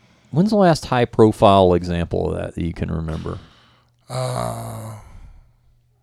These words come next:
Speaker 2: when Dos Santos got beat the third time by Cain Velasquez,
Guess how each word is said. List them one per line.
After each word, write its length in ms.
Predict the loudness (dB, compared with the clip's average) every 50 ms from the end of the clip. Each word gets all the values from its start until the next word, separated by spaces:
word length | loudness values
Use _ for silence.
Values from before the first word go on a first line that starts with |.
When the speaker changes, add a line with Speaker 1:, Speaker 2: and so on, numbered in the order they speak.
| _ _ _ _ _ _ _ _ _ _ _ _ _ _ _ _ _ _ _ _ _ _ _ _ _ _ _ _ _ _ _ _ _ _ _ _ _ _ -20 _ _ _
Speaker 2:
when 240 | -14 -12 -12 -10
Dos 180 | -10 -8 -6 -4
Santos 460 | -4 -2 -4 -4 -6 -6 -6 -6 -6
got 220 | -6 -6 -8 -8 -10
beat 180 | -10 -12 -12
the 80 | -14 -16
third 300 | -12 -8 -8 -8 -8 -8
time 240 | -10 -10 -10 -8 -8
by 140 | -10 -10
Cain 260 | -10 -12 -12 -12 -12 -12
Velasquez, 760 | -12 -12 -10 -8 -8 -6 -8 -8 -10 -10 -10 -10 -10 -12